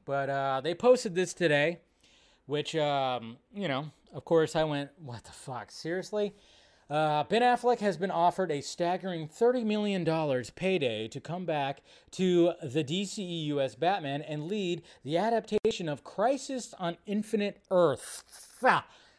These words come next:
That's right, guys. That's the bullshit that they pu-, they put out right now. So, <laughs> what's funny about this is, like, I saw people, like, tweet about it and be responding to me like, "Oh my God, oh my God.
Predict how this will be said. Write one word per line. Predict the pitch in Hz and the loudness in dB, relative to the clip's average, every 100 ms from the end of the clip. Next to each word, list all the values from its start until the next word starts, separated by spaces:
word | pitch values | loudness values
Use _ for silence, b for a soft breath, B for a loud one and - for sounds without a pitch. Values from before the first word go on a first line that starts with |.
| b b b _ _ _ _ | b b b _ _ _ _
That's | 175 262 - | 0 2 2
right, | 226 233 185 - | 6 6 6 2
guys. | 160 156 147 151 - | 0 2 2 0 -4
That's | - 180 202 | 0 2 2
the | - 175 | -4 -4
bullshit | 175 175 - 170 175 | -2 -2 -2 -4 -4
that | 139 | -6
they | 135 127 | -8 -8
pu-, | 127 - - 135 - _ | -10 -18 -18 -18 -20 _
they | 147 | -12
put | 143 - 151 | -10 -6 -2
out | 139 - | -4 -4
right | 120 - | -10 -10
now. | 98 87 - b b b - | -16 -20 -20 b b b -16
So, | - 147 139 127 - _ _ _ _ _ - _ | 0 4 4 2 -6 _ _ _ _ _ -20 _
<laughs> | - - 143 - _ _ _ _ _ | -14 -12 -12 -14 _ _ _ _ _
what's | 160 165 | 0 4
funny | 247 294 | 4 4
about | 175 147 | 4 2
this | 143 156 151 | 2 -2 -4
is, | 180 | -4
like, | 233 - | -4 0
I | 247 | -2
saw | 247 277 277 | -2 0 2
people, | 277 277 269 - 254 247 | 2 0 -8 0 4 4
like, | 247 240 233 _ | 2 0 -2 _
tweet | 254 330 | -2 0
about | 320 214 165 190 | 0 2 4 4
it | 226 - | 0 -4
and | 214 214 | -12 -14
be | 254 247 | -10 -8
responding | 247 - - 254 262 262 | -8 -12 -6 -4 -4 -6
to | 226 | -4
me | 247 | -2
like, | 233 233 | -2 -2
"Oh | 330 | -4
my | 359 339 | -2 -2
God, | 359 370 381 302 | 0 2 4 6
oh | 330 | 6
my | 359 349 | 4 2
God. | 370 381 370 240 | 0 0 -2 -4